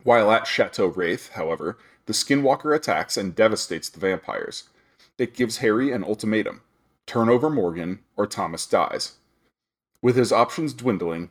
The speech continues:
Harry sails out to the mysterious island in Lake Michigan and performs the Sanctum Invocation,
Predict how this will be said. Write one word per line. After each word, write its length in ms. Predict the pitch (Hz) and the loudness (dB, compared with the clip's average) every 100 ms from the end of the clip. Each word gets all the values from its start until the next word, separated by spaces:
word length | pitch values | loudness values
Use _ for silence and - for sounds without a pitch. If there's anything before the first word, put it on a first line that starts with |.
| _ | _
Harry 280 | - 110 120 | -2 0 0
sails 320 | - 131 117 | 0 0 2
out 160 | 104 101 | 0 -2
to 80 | - | -4
the 60 | |
mysterious 580 | 98 92 - 101 117 117 | -6 -6 -6 -2 -2 0
island 280 | 104 92 95 | -2 -2 -4
in 140 | 90 | -4
Lake 220 | 87 101 - | -4 -4 -6
Michigan 480 | 92 92 80 80 | -8 -10 -12 -10
and 200 | 90 104 | -10 -10
performs 500 | 107 - 104 98 107 | -10 -8 -4 -2 -4
the 120 | 98 82 | -6 -6
Sanctum 580 | - 139 151 - 143 | -2 -2 -4 -2 -2
Invocation, 800 | 127 123 117 113 - 135 - 71 | 0 -2 -2 -2 -4 -8 -8 -16